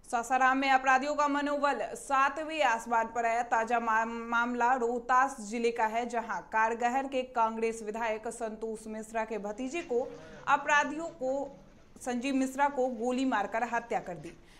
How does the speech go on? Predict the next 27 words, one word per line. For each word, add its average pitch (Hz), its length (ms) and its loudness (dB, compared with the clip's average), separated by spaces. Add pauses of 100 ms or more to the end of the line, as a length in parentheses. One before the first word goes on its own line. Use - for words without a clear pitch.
(100)
घटना 226 240 0
के 269 120 0
बाद 269 280 4
विधायक 277 320 6
संतोष 277 440 -4
मिश्रा 277 340 2
ने 277 100 2
कहा, 262 300 4
"जब 254 240 0
एक 302 380 -4
विधायक 254 500 2
का 254 80 4
परिवार 240 580 2
के 254 200 -4
लोग 233 460 2
सुरक्षित 220 400 -6
नहीं 220 260 -4
है, 226 120 -4
तो 233 120 -6
आम 254 380 0
लोगों 214 280 2
की 220 220 -10
क्या 214 320 -2
परिस्थिति 196 580 -10
होगी?" 170 420 -14 (380)
हत्या 220 280 0
के 254 260 4